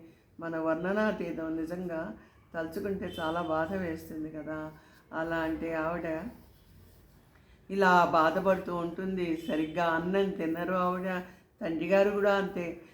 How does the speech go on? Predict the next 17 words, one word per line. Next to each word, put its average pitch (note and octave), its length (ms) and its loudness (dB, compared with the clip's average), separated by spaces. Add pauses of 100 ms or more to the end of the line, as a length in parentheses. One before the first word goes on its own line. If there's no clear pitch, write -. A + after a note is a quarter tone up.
(220)
ఆ, C4+ 420 -2 (180)
నిద్రపోదు G3+ 760 4
ఆవిడ. F#3 300 6 (560)
ఆ, F#3 320 -4
కనిపించిన F3+ 500 -2
వాళ్ళందరికీ G3 580 2
చెప్పుకుంటూ, E3+ 840 -8
దేవుళ్ళకి F#3+ 480 -2
మొక్కుకుంటూ, F3+ 640 -4 (500)
వాళ్ళ E3+ 180 -4
ఇంట్లో F3 260 -4
కృష్ణ F#3 320 -4
విగ్రహం A3 360 2
ఉందని F#3 320 0
చెప్పా E3 280 -4
కదా, D#3+ 300 2
పండరినాథుడి, D#3+ 1080 -2